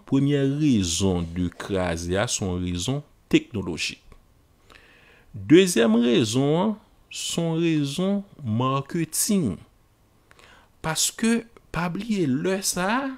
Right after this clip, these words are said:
se tout on gè de telekominikasyon. Se tout on gè de maketing k ap fèt mache a, estrèmman dinamik, e w ap vin jwenn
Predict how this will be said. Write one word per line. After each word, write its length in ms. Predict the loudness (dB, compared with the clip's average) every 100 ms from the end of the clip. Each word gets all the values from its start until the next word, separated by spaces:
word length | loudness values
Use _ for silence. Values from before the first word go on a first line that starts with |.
| -16 _
se 340 | -6 -2 -2
tout 300 | -4 -8 -4
on 160 | -6 -6 -12
gè 460 | 0 6 8 6 4 2 -2 -10 _
de 220 | 0 0
telekominikasyon. 1120 | 2 0 0 0 0 0 -2 -6 -4 -2 -4 -6 _ _ _ -20 -8
Se 240 | -4 -4
tout 240 | -4 -8 -6
on 200 | -6 -6 _
gè 400 | -4 2 6 6 6 2
de 220 | 0 2
maketing 1080 | 2 4 4 4 0 -2 0 0 0 -2 -6 -8
k 180 | -8 -8
ap 80 | -10
fèt 360 | 0 2 2 -6
mache 460 | -4 -4 -4 -2 0
a, 140 | 0 -2 _
estrèmman 760 | -8 0 0 6 6 6 2 0
dinamik, 640 | 0 0 2 2 0 -2 -14 -20 -20 -18 -4
e 360 | 4 4 4 -4 -6
w 220 | 0 0
ap 200 | 0 -2
vin 260 | 0 0
jwenn 540 | 0 -2 0 0 -2